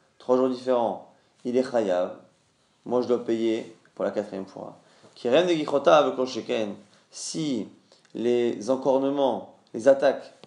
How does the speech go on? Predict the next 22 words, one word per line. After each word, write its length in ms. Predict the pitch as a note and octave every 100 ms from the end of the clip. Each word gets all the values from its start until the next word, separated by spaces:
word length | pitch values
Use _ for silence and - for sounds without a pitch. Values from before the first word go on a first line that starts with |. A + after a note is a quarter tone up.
| _ _
ont 160 | B2 B2+
été 600 | C3 C3 C3+ A#2+ G2+ - - _ _ -
encore 320 | G#2 A#2+ A#2
plus 220 | - D#3
condensées 520 | - D#3+ C#3+ C#3+ C#3
dans 120 | B2+ A#2+
le 100 | A2
temps, 340 | G2 G2+ - _ _ _ -
le 60 |
Kol 120 | A2
Sheken 300 | B2+ B2+ C3+
n'est-il 260 | C3+ A#2+ A#2+
pas 160 | C3+ C3+
un 320 | B2+ B2+ C3+ - _ _
raisonnement 380 | - B2 B2+ C#3
a 40 | C#3
fortiori ? 420 | C#3 - E3 G3 -
A 80 | -
fortiori, 560 | - D3 - F#3+ G3+ G#3 - - _ _ _
plus 200 | - A3+
c'est 160 | G3 F#3
rapproché 720 | C#3 C3+ B2+ A#2+ A2 B2